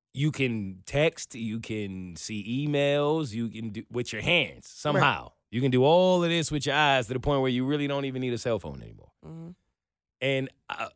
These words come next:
Speaker 1: I feel like, well, people are saying that they don't think this will catch on. For one, because people are so accustomed to cell phones. And for two, because it's thirty-five hundred dollars, I believe, retail price. That's a
Speaker 2: Mm-hmm.
Speaker 1: lot of damn money,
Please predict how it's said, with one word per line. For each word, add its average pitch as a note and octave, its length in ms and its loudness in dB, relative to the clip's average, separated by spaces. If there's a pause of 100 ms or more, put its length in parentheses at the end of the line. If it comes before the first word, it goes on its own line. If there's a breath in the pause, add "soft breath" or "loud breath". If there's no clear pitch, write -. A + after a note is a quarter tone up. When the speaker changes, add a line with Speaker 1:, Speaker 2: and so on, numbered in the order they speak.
Speaker 1:
I A2 140 0
feel G3 340 4
like, C3+ 360 2 (260)
well, D#3 380 4 (1120)
people A#3+ 480 4
are E3+ 120 6
saying D#3 580 2
that C3 160 -2
they D3+ 120 4
don't D#3+ 160 2
think C#3+ 160 -4
this C3+ 160 -2
will C3+ 80 -2
catch A#2+ 300 -2
on. F#2 380 -6 (160)
For B2 160 -2
one, C#3+ 400 2
because A#2+ 320 -2
people B2+ 260 -4
are A#2+ 40 -2
so B2 160 0
accustomed A2+ 400 -2
to G#2+ 40 -4
cell G#2+ 260 0
phones. G2+ 360 -4
And G#2 100 -4
for G#2 120 -8
two, C3 260 -2
because A2 320 -4
it's G2+ 80 -10
thirty-five A2+ 540 0
hundred F#2 240 -4
dollars, D#2+ 320 -6
I D2 80 -6
believe, D#2 280 -6
retail D#2 320 -8
price. - 240 -10
That's - 160 -2
a - 20 -4
Speaker 2:
Mm-hmm. C3 60 0
Speaker 1:
lot B2 100 2
of G2+ 80 -6
damn F#2+ 200 -4
money, F2+ 260 -12